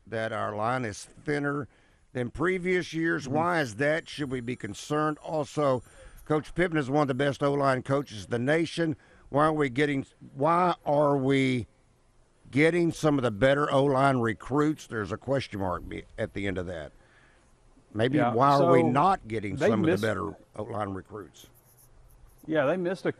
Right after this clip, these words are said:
Speaker 2: a couple of guys that they were right there with, with, uh, the Westfall kid out from Virginia. Um, you know, Jaquan McCrory, I think, is still a guy to keep an eye on. We see a lot of guys that commit to Oregon,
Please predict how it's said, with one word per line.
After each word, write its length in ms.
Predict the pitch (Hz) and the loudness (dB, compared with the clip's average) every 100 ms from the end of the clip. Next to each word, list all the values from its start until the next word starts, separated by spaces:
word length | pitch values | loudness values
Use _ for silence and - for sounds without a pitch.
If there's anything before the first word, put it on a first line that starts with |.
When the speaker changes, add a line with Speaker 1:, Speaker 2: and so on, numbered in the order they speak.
| - | -8
Speaker 2:
a 140 | 185 | -8
couple 300 | - 156 156 | -2 -2 0
of 80 | 135 | -2
guys 280 | 135 135 123 | 2 2 0
that 120 | 117 | -2
they 140 | 135 135 | 0 2
were 180 | 123 113 | 2 2
right 260 | 120 123 - | 2 2 0
there 160 | 123 | -2
with, 320 | 117 120 123 - | 0 -2 -4 -6
with, 360 | 127 127 120 | -2 -2 0
uh, 100 | 120 | -4
the 80 | 110 | -6
Westfall 460 | 113 123 - 135 123 | -4 -4 -4 -2 -2
kid 360 | - 123 120 | 0 0 0
out 240 | 120 117 - | 0 -2 -2
from 160 | 117 | -12
Virginia. 640 | 107 107 117 127 123 120 113 - - - - - | -10 -8 -4 -2 -2 -2 -4 -12 -20 -20 -20 -14
Um, 400 | 107 110 107 110 - | -6 -2 -2 -6 -4
you 100 | 127 | 0
know, 240 | 123 117 - 120 | 0 0 -6 -8
Jaquan 520 | 131 - 147 156 147 | -8 -2 0 2 0
McCrory, 640 | 117 - 139 139 127 117 - - - _ _ | -2 -2 0 2 2 -2 -6 -20 -20 _ _
I 80 | 123 | 0
think, 200 | 139 120 | 0 0
is 80 | 107 | 0
still 200 | 143 120 | 0 2
a 60 | |
guy 180 | 113 120 | 4 2
to 40 | 110 | 2
keep 220 | 135 123 | -2 -2
an 80 | 117 | 0
eye 120 | 123 | 2
on. 360 | 117 120 117 98 - - _ 120 | 2 0 -2 -8 -16 -20 _ -2
We 140 | 147 | -2
see 180 | - 156 | 2 2
a 80 | 117 | 4
lot 220 | 123 131 | 4 4
of 80 | 123 | 2
guys 240 | 123 113 | 2 0
that 80 | 123 | -4
commit 300 | 120 117 113 | -6 -6 -6
to 60 | |
Oregon, 480 | - 120 117 110 107 | -2 2 2 2 -2